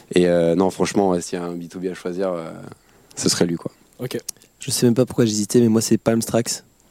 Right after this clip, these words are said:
Speaker 2: Ok.
Speaker 3: Grand, grand fan. Euh, mais après, je pourrais en citer des milliards, euh, des artistes avec qui j'aimerais bien faire un B two B. Mais ouais, Palm Strax, euh, grand fan. Euh, j'étais pas mal de soirées avec lui, euh, enfin, où je l'ai vu. Et il fait toujours rêver, quoi.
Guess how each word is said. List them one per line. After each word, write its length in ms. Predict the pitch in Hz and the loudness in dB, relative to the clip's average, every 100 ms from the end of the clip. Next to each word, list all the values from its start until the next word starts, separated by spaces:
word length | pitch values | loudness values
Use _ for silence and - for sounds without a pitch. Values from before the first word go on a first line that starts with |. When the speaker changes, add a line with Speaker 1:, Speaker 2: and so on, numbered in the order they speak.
| - | -20
Speaker 2:
Ok. 160 | - - 113 | -14 -12 -4
Speaker 3:
Grand, 200 | 117 120 | 2 2
grand 140 | 113 | 2
fan. 340 | - 120 120 117 _ - _ - | 2 4 4 0 _ -20 _ -2
Euh, 400 | 113 107 107 104 | 2 4 4 2
mais 80 | 107 | 0
après, 160 | 104 113 | -2 -6
je 60 | |
pourrais 140 | - 107 | -2 -4
en 20 | |
citer 240 | - - | -2 -2
des 80 | 110 | 0
milliards, 360 | 110 110 113 110 | 4 4 4 2
euh, 140 | 104 | 2
des 160 | 101 107 | 2 0
artistes 240 | 110 - | -2 2
avec 140 | 117 | 2
qui 80 | - | 4
j'aimerais 160 | 123 113 | 4 6
bien 80 | 147 | 6
faire 140 | 139 | 6
un 60 | 123 | 4
B 100 | 120 | 2
two 160 | - 123 | 4 6
B. 200 | 127 156 - - - 113 | 6 4 -4 -16 -4 4
Mais 120 | 113 | 6
ouais, 160 | 110 | 6
Palm 180 | 107 110 | 6 2
Strax, 340 | 107 120 120 113 | 4 2 2 2
euh, 120 | 104 | 2
grand 180 | 107 107 | 2 0
fan. 300 | 117 113 107 | 0 0 0
Euh, 420 | 104 104 110 113 110 | -4 -6 -6 -6 -8
j'étais 180 | 113 - | -8 -2
pas 100 | 113 | 0
mal 140 | 110 | 0
de 40 | 110 | -2
soirées 220 | 113 110 | 0 0
avec 180 | 107 117 | -2 -4
lui, 180 | 113 | -4
euh, 80 | 110 | -4
enfin, 240 | 104 113 104 107 | -6 -10 -8 -10
où 60 | |
je 60 | 107 | -6
l'ai 80 | 107 | -2
vu. 180 | 104 120 - - - - - | -2 -4 -8 -10 -10 -12 -6
Et 200 | 113 113 | -4 -2
il 40 | - | -4
fait 100 | - | -6
toujours 240 | - 110 | -2 2
rêver, 220 | 117 117 | 2 2
quoi. 200 | 123 107 | 0 -4